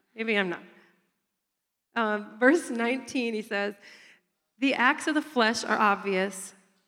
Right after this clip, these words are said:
sexual immorality, impurity and debauchery, idolatry, witchcraft,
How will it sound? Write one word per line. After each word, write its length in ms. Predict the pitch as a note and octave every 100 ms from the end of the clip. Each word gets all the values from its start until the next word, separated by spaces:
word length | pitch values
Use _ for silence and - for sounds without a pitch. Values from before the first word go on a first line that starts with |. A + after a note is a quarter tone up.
| _ _
sexual 380 | - B3 - A#3+
immorality, 680 | A#3+ A3+ G3 F#3 E3+ F#3 - _ _
impurity 600 | A#3 A#3 - B3+ B3+ B3 A#3+
and 180 | A3+
debauchery, 760 | G#3+ F#3+ F3+ F3+ - G3+ G#3 G#3+ _ _ _ _ _ _ -
idolatry, 760 | A3 A#3 A3+ G3+ - - - - _ _ _
witchcraft, 720 | B3 B3+ - G3 - - _